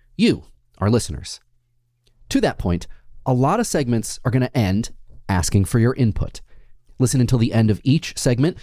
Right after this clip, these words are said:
to find out how you can get a hold of us. There are several ways,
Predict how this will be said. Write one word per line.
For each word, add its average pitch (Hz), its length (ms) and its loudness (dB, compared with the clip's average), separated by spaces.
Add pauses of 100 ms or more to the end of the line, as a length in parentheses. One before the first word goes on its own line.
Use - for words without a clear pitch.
(100)
to - 100 -4
find 117 200 0
out 107 160 -2
how 120 420 0
you 113 140 0
can 120 160 0
get 104 100 2
a 101 60 4
hold 98 320 0
of - 80 -2
us. - 200 -6
There 87 200 2
are 87 260 0 (340)
several 117 540 0
ways, 98 460 0